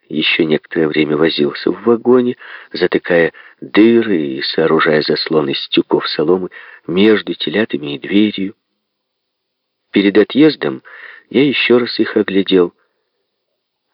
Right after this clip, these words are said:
Ну, во всяком случае, теперь им тепло и уютно. Все-таки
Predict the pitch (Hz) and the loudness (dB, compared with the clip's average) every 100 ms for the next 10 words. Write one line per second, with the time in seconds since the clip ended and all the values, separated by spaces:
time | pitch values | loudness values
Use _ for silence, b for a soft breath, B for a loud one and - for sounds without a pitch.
0 | _ 170 180 165 - - - - - - | _ -14 -14 -10 -4 -4 -2 -6 -4 -4
1 | - 76 71 - 117 101 76 - - - | -4 -4 -8 0 0 2 -2 -4 -6 0
2 | 104 120 _ 104 85 76 67 57 - 64 | -2 -2 _ -2 -2 -2 -6 -8 -14 -16
3 | b b b b b b - - 151 - | b b b b b b -10 2 2 0
4 | - 67 | -6 -6